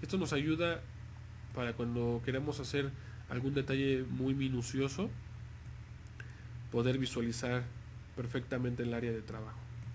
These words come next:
Bueno, aquí voy a dejar este video. Estas son herramientas de visualización. Espero que las, les sirva de algo y traten de experimentar para que se vayan acostumbrando a ellas.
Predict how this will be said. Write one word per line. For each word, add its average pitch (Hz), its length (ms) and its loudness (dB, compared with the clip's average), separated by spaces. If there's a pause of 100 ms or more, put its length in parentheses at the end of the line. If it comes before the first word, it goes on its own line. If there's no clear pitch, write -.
(1040)
Bueno, 110 240 0 (2250)
aquí 147 180 4
voy 214 160 6
a 196 60 8
dejar 165 240 6
este 175 200 0
video. 170 380 4 (640)
Estas 165 220 0
son 165 140 0
herramientas 147 540 4
de 131 80 4
visualización. 123 680 0
Espero 143 320 2
que 127 100 2
las, 117 460 2 (760)
les 123 180 4
sirva 151 300 6
de 139 100 6
algo 156 320 6
y 190 420 2 (220)
traten 160 240 4
de 147 60 6
experimentar 135 600 2
para 131 240 0
que 120 160 0
se 127 100 -2
vayan 135 200 4
acostumbrando 131 640 0
a 143 60 4
ellas. 147 300 0